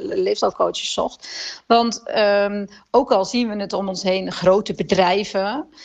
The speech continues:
eh, hebben zeker ook een leefstijlcoach in dienst. Eh, bij de politie, eh, is leefstijlcoaching, eh, bekend, eh, iets. Dus, eh, eh, nee, het is niet helemaal voorop lopen.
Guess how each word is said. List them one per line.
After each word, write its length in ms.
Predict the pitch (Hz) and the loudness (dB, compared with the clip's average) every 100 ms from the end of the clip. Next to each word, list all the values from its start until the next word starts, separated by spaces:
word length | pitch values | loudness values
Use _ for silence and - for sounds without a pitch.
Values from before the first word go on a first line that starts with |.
| - - | -20 -20
eh, 600 | - - 170 175 175 180 | -12 -4 0 2 2 2
hebben 200 | 180 180 | 2 0
zeker 460 | 170 190 202 208 185 | 0 2 2 0 0
ook 220 | 175 180 | 2 0
een 100 | 175 | 0
leefstijlcoach 720 | 170 175 - 170 175 170 - | 0 0 -2 0 2 2 0
in 120 | 165 | -4
dienst. 380 | 160 170 175 - | -2 -2 -2 -4
Eh, 140 | - 160 | -4 0
bij 180 | 160 160 | 0 0
de 80 | |
politie, 720 | - 185 208 220 - 196 185 175 | 2 4 4 0 0 0 2 2
eh, 280 | 170 170 | 2 2
is 140 | 180 175 | 0 2
leefstijlcoaching, 1080 | 175 175 - 170 - 170 175 - 160 165 156 | 2 2 2 -2 2 2 2 0 -2 0 -2
eh, 180 | 160 160 | -2 -2
bekend, 500 | 175 - 165 - - | -2 0 -2 -2 0
eh, 400 | 165 165 - - | 2 2 0 -2
iets. 300 | 190 - - - - - | -4 -6 -10 -10 -10 -8
Dus, 320 | - 196 202 - | 2 2 2 -4
eh, 540 | - 190 190 185 185 180 - _ - _ _ - _ | 0 2 4 4 2 0 -6 _ -20 _ _ -20 _
eh, 580 | 190 185 175 175 170 170 165 - | -8 -4 -2 -2 -2 -4 -6 -2
nee, 200 | 214 220 185 | 0 2 0
het 100 | 190 | 2
is 100 | 196 | 2
niet 180 | 277 | 2
helemaal 480 | 262 202 185 175 214 | 2 2 2 0 -2
voorop 340 | 262 277 302 294 | -2 -2 -2 -2
lopen. 340 | 277 339 - | -4 -4 -6